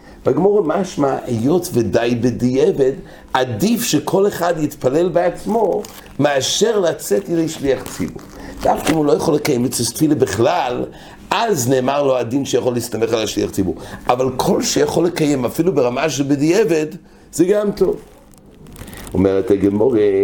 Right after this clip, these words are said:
אז מה ההבדל שוב בין ראש השנה ליום הכיפורים, שבזה רב מאיר מודה ששליח ציבור יכול להוציא דחילין, מאשר תפילת כל השנה? אומרת הגמרא, משום דאבשי ברוכס.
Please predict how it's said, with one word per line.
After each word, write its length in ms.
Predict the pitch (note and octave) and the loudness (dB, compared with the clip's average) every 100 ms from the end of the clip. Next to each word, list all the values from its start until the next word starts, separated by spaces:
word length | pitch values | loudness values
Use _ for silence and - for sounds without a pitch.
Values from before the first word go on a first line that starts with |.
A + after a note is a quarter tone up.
| F#2+ F#2 F#2 G2+ G2 - - | 2 0 0 -4 -8 -20 -4
אז 180 | G2+ F#2 | -2 0
מה 80 | A2 | 2
ההבדל 440 | C3+ A2 B2 A#2+ | 2 2 2 2
שוב 400 | - - C3 G2 | -2 0 2 2
בין 80 | F#2+ | 0
ראש 140 | F#2+ G2 | 0 0
השנה 140 | G2+ | 0
ליום 160 | G2+ G2 | 0 0
הכיפורים, 360 | - F2+ B2 | -2 -2 -2
שבזה 260 | G#2 F#2+ F#2+ | 0 0 2
רב 120 | G2 | 2
מאיר 200 | G2 G2 | 2 2
מודה 320 | G2 F#2+ D#2+ G2 - - - | 2 0 2 0 0 -12 -6
ששליח 340 | G#2 - G#2 | -4 2 0
ציבור 200 | - G2 | 2 2
יכול 120 | F#2 G2+ | 4 2
להוציא 200 | G2+ G2+ | 2 0
דחילין, 420 | G2+ C3+ A#2 G2+ - - A2 | 2 2 2 0 -4 -4 0
מאשר 720 | A2+ G#2 G2 - - B2 G#2 | 2 2 0 -2 0 2 2
תפילת 300 | - G#2 G2 | -2 -2 0
כל 160 | G2+ G#2 | 2 2
השנה? 320 | G2+ G#2 F2+ - - - | 2 0 0 -4 -14 -4
אומרת 200 | F2 G2 | 0 2
הגמרא, 300 | A2+ C3 F2+ | 2 2 2
משום 300 | F2 - A#2+ | 0 0 2
דאבשי 760 | - - C#3 E3+ - - B2+ | 0 0 -2 -2 -2 -2 0
ברוכס. 1120 | - F#2+ G2+ - F2 D#2+ - - - - - | 0 0 0 0 -2 -2 -2 -10 -14 -12 -14